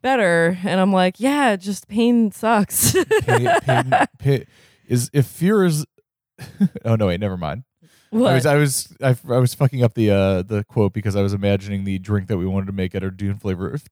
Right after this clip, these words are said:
Speaker 2: themed bar called Fear is the Painkiller.
Speaker 1: Fear is the painkiller.
Speaker 2: Uh,
Speaker 1: Beer, beer is the vibe chiller.
Speaker 2: Beer is the vibe chiller. Uh, but, um, that, uh, uh, never mind. Now, now this doesn't make any sense.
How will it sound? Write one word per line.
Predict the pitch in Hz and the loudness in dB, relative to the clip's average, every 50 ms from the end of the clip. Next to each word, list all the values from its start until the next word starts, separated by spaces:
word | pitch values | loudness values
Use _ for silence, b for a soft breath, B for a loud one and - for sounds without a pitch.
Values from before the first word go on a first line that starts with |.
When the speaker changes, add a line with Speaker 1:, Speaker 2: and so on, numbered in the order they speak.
| - | -6
Speaker 2:
themed | 113 107 101 98 95 | -4 -4 -4 -4 -4
bar | 92 101 92 92 92 92 | 0 2 4 4 2 2
called | - - 107 95 92 113 - | 0 0 0 0 0 -4 -12
Fear | _ - - 107 101 95 | _ -6 -2 0 0 0
is | 95 92 | 0 -2
the | - 104 | -6 -8
Painkiller. | - - 107 98 95 104 - 104 95 98 107 143 156 _ - - - | -4 -2 -2 0 -2 -2 -4 -4 -4 -2 -4 -4 -6 _ -16 -20 -16
Speaker 1:
Fear | - - 214 | -6 -2 -2
is | 202 180 | -2 -2
the | - | -2
painkiller. | - 190 175 175 165 175 156 151 147 147 160 | -4 -4 -4 -2 -4 -4 -4 -4 -4 -4 -2
Speaker 2:
Uh, | - 113 113 110 196 - 180 | 0 2 2 4 4 4 2
Speaker 1:
Beer, | 180 175 - 180 | 2 0 -2 -4
beer | - 190 180 175 | 0 0 2 2
is | 175 170 | 2 0
the | - 170 | -2 -2
vibe | 151 160 151 151 156 - | 0 0 0 0 0 -2
chiller. | - 151 147 143 139 | -2 0 2 2 2
Speaker 2:
Beer | 139 135 127 | 4 4 4
is | 123 117 107 | 4 2 0
the | 110 | 0
vibe | 104 110 107 107 104 | 2 2 2 2 2
chiller. | - - 101 90 95 95 - | 0 -2 0 0 0 -2 -2
Uh, | - - 120 113 110 110 110 110 110 - _ _ _ _ - | 0 2 2 4 4 4 4 2 2 -2 _ _ _ _ -18
but, | 131 113 113 123 123 120 113 _ _ _ _ _ - | -10 -2 0 2 2 2 0 _ _ _ _ _ -2
um, | 139 131 123 117 117 110 107 107 107 - _ _ _ _ _ _ _ _ _ _ _ _ _ _ _ _ _ _ _ _ _ _ _ _ _ _ _ _ - | 0 2 2 2 2 0 -2 -6 -10 -12 _ _ _ _ _ _ _ _ _ _ _ _ _ _ _ _ _ _ _ _ _ _ _ _ _ _ _ _ -8
that, | 139 120 127 127 123 117 117 120 113 _ _ _ _ _ _ _ _ _ _ _ _ _ _ _ _ _ _ _ _ _ _ _ - | -4 0 2 4 4 4 4 2 0 _ _ _ _ _ _ _ _ _ _ _ _ _ _ _ _ _ _ _ _ _ _ _ -4
uh, | 113 110 107 101 73 | -2 0 0 0 -2
uh, | 98 107 107 | -2 -4 -2
never | 113 113 98 - | -2 -4 -4 -6
mind. | 87 82 87 104 | -8 -8 -6 -2
Now, | 117 120 | 0 0
now | 123 123 127 127 123 117 | 0 0 0 2 2 2
this | 110 110 104 - | 2 0 -2 -4
doesn't | 113 98 90 92 | -4 -8 -6 -4
make | 92 95 | -4 -4
any | 92 95 107 | -4 -4 -6
sense. | 110 104 69 - 147 - - | -8 -8 -8 -10 -10 -12 -14